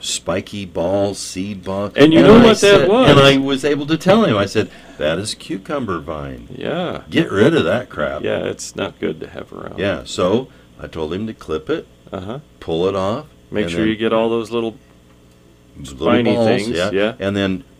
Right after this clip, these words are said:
Speaker 1: paint the rootstock with glyphosate.
Speaker 2: Actually, they're, they're annuals.
Speaker 1: Oh, they are annuals.
Speaker 2: So you don't have to paint the, if you clip 'em
Speaker 1: They should be gone.
Speaker 2: this time of year and you get all that stuff yanked out,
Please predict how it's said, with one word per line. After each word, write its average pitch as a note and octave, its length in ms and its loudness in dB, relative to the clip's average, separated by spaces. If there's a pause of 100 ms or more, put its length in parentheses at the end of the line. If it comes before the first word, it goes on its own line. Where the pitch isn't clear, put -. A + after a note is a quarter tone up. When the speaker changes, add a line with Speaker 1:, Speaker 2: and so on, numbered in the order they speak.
(140)
Speaker 1:
paint F2+ 380 -6 (340)
the A#2+ 320 -2 (280)
rootstock E2+ 840 -4
with G#2+ 280 -6
glyphosate. C3 560 -4 (520)
Speaker 2:
Actually, C#3+ 420 2
they're, C3 200 2
they're G#2+ 460 0
annuals. C3 560 -2 (500)
Speaker 1:
Oh, A2+ 120 6
they A2+ 140 4
are C3+ 180 0
annuals. D2+ 400 -6
Speaker 2:
So - 120 -4
you B2 100 2
don't C3+ 180 4
have C#3 200 -6
to - 80 -20
paint C#3 280 -6
the, G#2 240 -2
if A2 140 -6
you E3+ 120 -2
clip D#3 280 -4
'em E2+ 220 -8 (500)
Speaker 1:
They F#2+ 180 -2
should G#2+ 180 -4
be G#2+ 100 -4
gone. G2+ 360 -2
Speaker 2:
this A#2 280 -2
time C#3 240 2
of D3 60 0
year G#2+ 420 2
and G2 120 -4
you G#2 140 -2
get A2 180 0
all A#2+ 200 2
that A2+ 180 -4
stuff A#2+ 340 -4
yanked A#2 340 -2
out, G#2 300 0